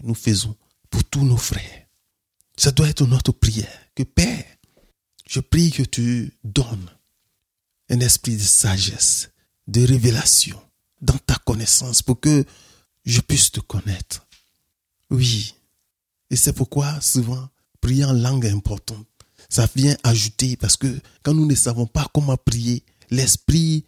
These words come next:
soupire par des par des paroles que nous ne comprenons pas de nous-mêmes. Mais nous parlons la langue des anges et Dieu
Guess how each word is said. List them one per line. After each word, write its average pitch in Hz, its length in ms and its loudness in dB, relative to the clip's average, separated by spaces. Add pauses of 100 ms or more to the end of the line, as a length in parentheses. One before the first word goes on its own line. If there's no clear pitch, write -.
soupire 147 800 -2
par 127 440 -4 (460)
des 131 320 0 (420)
par 131 140 0
des 131 100 2
paroles 143 460 0
que 160 100 0
nous 156 220 2
ne 151 80 2
comprenons 113 500 0
pas 120 260 -4
de 110 120 0
nous-mêmes. 120 460 0 (640)
Mais 110 180 2
nous 117 120 4
parlons 104 600 -2 (560)
la 104 80 -2
langue 110 560 0
des 101 260 2
anges 101 440 -6 (360)
et 110 80 0
Dieu 110 480 0